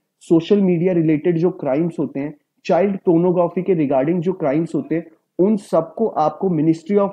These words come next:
Home Affairs के साथ assist करना है। तो सोचिए ये कितनी अच्छी opportunity आपके पास है। आप इसमें vacancy देख के apply मत करिए कि सिर्फ एक वैकेंसी है, आप इसे salary देखिए, अपने रिज्यूमे को strong बनाने की कोशिश करिए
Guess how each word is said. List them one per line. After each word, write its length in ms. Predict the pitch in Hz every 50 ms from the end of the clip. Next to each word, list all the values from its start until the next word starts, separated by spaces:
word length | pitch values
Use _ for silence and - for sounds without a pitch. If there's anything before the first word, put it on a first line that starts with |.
| - - -
Home 160 | 156 165 180 180
Affairs 400 | 165 175 - 160 156 156 156 -
के 120 | - 165
साथ 260 | 165 - 156 156 190 - - - _ _ _ _ _ -
assist 420 | 165 160 - 208 208 196 - -
करना 280 | - 160 143 123 127 123
है। 100 | 107 - _ _ _ _ _ _ -
तो 60 | 180
सोचिए 580 | 180 - - 156 156 151 - 190 190 208 208 214
ये 60 | 214
कितनी 460 | 208 - 180 151 - 180 196 214 214 - -
अच्छी 340 | 151 - - - - 208
opportunity 800 | - - 160 - - 151 151 147 - 175 165 165 156 156 180 180
आपके 280 | 160 151 151 - - 156
पास 340 | - 165 160 160 156 - -
है। 160 | 151 147 180 202 - - - _ _ _ -
आप 200 | 151 160 185 185 202
इसमें 220 | 190 - 214 220 220 - _ - -
vacancy 540 | 135 135 139 - - 170 170 170 - - 240
देख 260 | 190 185 180 175 180 -
के 60 | 208
apply 300 | 175 175 - 175 175 170
मत 260 | 151 135 151 151 - -
करिए 240 | 175 165 175 190
कि 120 | 185 208 196
सिर्फ 220 | - - 202 196 - -
एक 200 | 151 175 180 175
वैकेंसी 440 | 175 160 - 170 156 156 160 - 190
है, 100 | 208 208 - _ _ _ - -
आप 200 | 151 156 151 170
इसे 180 | 170 - 196
salary 480 | 180 - - - 143 156 151 185 214 190
देखिए, 460 | 185 196 185 - - 214 233 240 240 _ _ _ -
अपने 280 | - 151 - 185 185 175
रिज्यूमे 440 | 156 151 131 131 160 175 175 185 185
को 100 | 190 190
strong 500 | 185 - - - 165 156 175 190 185 170
बनाने 360 | 160 180 175 175 175 180 180
की 140 | 175 202 180
कोशिश 380 | - 156 147 143 - 196 -
करिए 360 | - 202 185 175 185 220 254